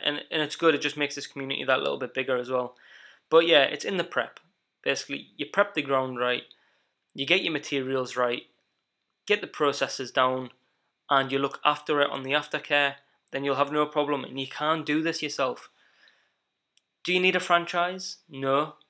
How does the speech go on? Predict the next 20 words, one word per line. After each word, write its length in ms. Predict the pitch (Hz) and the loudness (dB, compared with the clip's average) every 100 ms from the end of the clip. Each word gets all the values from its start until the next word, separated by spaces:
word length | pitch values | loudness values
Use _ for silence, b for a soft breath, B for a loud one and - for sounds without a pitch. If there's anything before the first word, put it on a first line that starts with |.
| _ _ _ _ _ - | _ _ _ _ _ -10
Will 140 | 143 135 | 0 2
it 100 | 123 | 4
help? 360 | 131 156 - - _ _ _ _ _ | 4 2 -4 -20 _ _ _ _ _
Definitely. 560 | - 180 233 220 139 - _ _ | -4 -4 -4 -8 -10 -16 _ _
You 80 | 151 | 0
know, 140 | 151 156 | 2 4
they're 120 | 165 | 4
using 260 | 165 165 | 4 2
professional 480 | 147 - 180 175 175 | -4 0 0 2 -4
products, 560 | - 131 131 - - - b b b _ | 2 2 2 -4 -12 -14 b b b _
professionally 540 | - 143 160 - 156 | -6 2 2 2 -2
applied, 480 | 151 - 131 123 131 _ _ | -2 2 2 2 -4 _ _
I 80 | 131 | -2
hope, 300 | 127 139 - _ b b b b - | 2 0 -2 _ b b b b 4
and 440 | 147 147 143 143 - _ _ _ _ _ _ _ | 6 8 4 -6 -16 _ _ _ _ _ _ _
they're 120 | 151 | -4
gonna 180 | 151 170 | 0 2
be 140 | 165 160 | 2 2
worth 360 | 165 170 - | 4 2 2
it 220 | 131 135 | 2 2